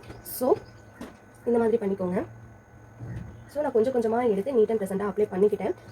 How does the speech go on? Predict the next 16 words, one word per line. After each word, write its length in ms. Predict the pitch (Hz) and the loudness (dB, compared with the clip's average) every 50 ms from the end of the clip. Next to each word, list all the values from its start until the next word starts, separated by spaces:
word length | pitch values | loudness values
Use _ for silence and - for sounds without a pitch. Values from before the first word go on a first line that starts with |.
| - - | -6 -4
So, 80 | 277 294 240 | -2 0 0
ஃபஸ்ட்டு 240 | 214 208 - 262 226 | 0 0 0 -2 -2
ஹெட் 160 | 196 185 214 | 0 0 0
ஆஃப் 100 | 214 - | 0 0
சைடு 160 | 220 208 208 202 | -2 -4 -2 -2
வந்து 140 | 185 190 262 - | -2 -2 0 0
ஓரளவுக்கு 340 | 220 208 185 185 202 208 202 | 0 -2 0 -2 -2 -2 -2
இதாயிடுச்சு. 340 | 190 190 185 180 - 240 240 - - - - 240 | -2 -2 -4 -4 -4 -6 -6 -6 -10 -4 -2 -2
நெக்ஸ்ட்டு 240 | 233 - - - - | 0 0 -4 -2 2
சென்டர் 240 | 233 220 233 240 - | 2 2 2 2 0
பார்ட். 160 | 196 180 - - - - - - - - 240 | -2 -4 -4 -10 -20 -20 -20 -20 -12 -6 -4
இங்க 100 | 285 311 330 285 | 0 0 2 4
வந்து 120 | 226 214 294 | 4 4 4
நமக்கு 180 | 254 214 202 208 | 2 2 2 2
ரொம்ப, 100 | 202 226 220 | 2 2 2
ரொம்ப 120 | 214 220 | 2 4